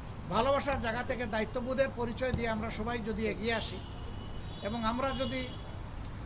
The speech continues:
সংস্কার প্রক্রিয়াকে অর্থবহ সহযোগিতা করি, তাহলে একটা অর্থবহ সংস্কারের মধ্য দিয়ে একটা অর্থবহ নির্বাচন নিশ্চিত হতে পারে ইনশাআল্লাহ। আমরা সেই দিনটির অপেক্ষায় আছি।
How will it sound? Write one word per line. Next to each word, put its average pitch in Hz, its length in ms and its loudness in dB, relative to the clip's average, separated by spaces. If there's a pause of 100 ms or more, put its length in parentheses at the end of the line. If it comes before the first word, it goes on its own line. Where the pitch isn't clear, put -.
(240)
সংস্কার 220 460 2
প্রক্রিয়াকে 254 460 2
অর্থবহ 254 460 4
সহযোগিতা 220 600 0
করি, 185 200 0 (880)
তাহলে 262 300 6
একটা 247 280 2
অর্থবহ 254 460 2
সংস্কারের 240 540 0
মধ্য 240 300 2
দিয়ে 269 160 2
একটা 247 200 2
অর্থবহ 233 420 2
নির্বাচন 220 480 2
নিশ্চিত 214 360 0
হতে 208 140 -2
পারে 185 200 0
ইনশাআল্লাহ। 170 440 -2 (1120)
আমরা 247 160 2
সেই 247 180 2
দিনটির 240 360 2
অপেক্ষায় 196 360 0
আছি। 151 260 0